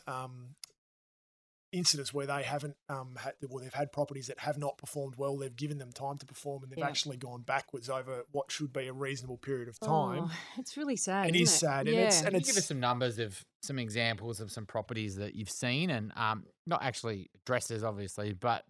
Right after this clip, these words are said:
Speaker 3: just some ideas
Speaker 2: Some
Speaker 3: of
Speaker 2: case studies. <laughs> Yeah.
Speaker 1: I had one in, um,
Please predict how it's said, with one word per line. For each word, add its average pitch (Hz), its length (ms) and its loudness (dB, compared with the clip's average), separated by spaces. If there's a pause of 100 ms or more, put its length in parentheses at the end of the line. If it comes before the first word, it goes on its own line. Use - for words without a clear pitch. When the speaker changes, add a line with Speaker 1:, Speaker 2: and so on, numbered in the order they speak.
Speaker 3:
just - 200 -6
some 113 260 0 (440)
ideas 110 500 4
Speaker 2:
Some 107 160 -2
Speaker 3:
of - 100 -10
Speaker 2:
case 190 240 2
studies. 156 460 0
<laughs> - 80 -10
Yeah. 202 420 2
Speaker 1:
I 208 220 12 (240)
had 185 220 12
one 180 200 12
in, 170 320 8
um, 160 600 8